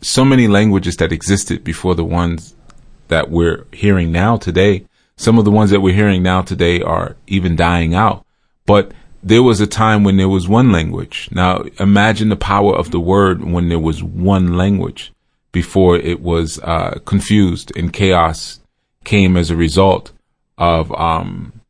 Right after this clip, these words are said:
all of the words that were thrown out into the atmosphere with very little, uh, effect, but may have still created chaos. You know,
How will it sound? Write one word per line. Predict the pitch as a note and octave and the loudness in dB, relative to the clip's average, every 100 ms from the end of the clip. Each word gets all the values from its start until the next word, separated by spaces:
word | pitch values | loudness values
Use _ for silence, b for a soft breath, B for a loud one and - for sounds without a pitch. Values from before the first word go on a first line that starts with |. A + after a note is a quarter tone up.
| _ _ _ _ - - | _ _ _ _ -20 -2
all | F#2+ G2+ | 2 2
of | E2+ | 2
the | E2+ F2 | 2 4
words | F2+ F2 | 2 2
that | G2 | -4
were | E2+ E2 | -4 -4
thrown | F#2+ F#2 F2+ | 0 0 0
out | E2+ | -2
into | E2 E2+ | -4 -6
the | E2 | -4
atmosphere | D#2 - F2 - F2 E2 | -4 -6 -6 -6 -4 -4
with | E2 F2 - - - - | -4 -10 -12 -20 -14 -2
very | F#2+ F2 | 0 2
little, | E2 E2+ E2 - - | 0 0 -2 -4 -6
uh, | E2+ F2 E2 - _ - | -6 -6 -10 -14 _ -10
effect, | F#2 - G2 - - _ _ _ _ _ | -10 -2 -2 -2 -16 _ _ _ _ _
but | G#2 G2+ | 0 4
may | G2+ | 4
have | G#2 E2+ | 4 0
still | - G2 F#2 F2+ - | 0 2 2 -2 -6
created | - F2+ F#2 F#2+ F2+ - - _ _ _ - - | -2 2 2 2 -2 -10 -20 _ _ _ -20 -2
chaos. | G#2 E2+ C#2+ - - - - _ _ _ _ _ _ _ _ _ | 0 0 -2 -8 -20 -20 -20 _ _ _ _ _ _ _ _ _
You | - F2 | -6 -4
know, | E2 | -4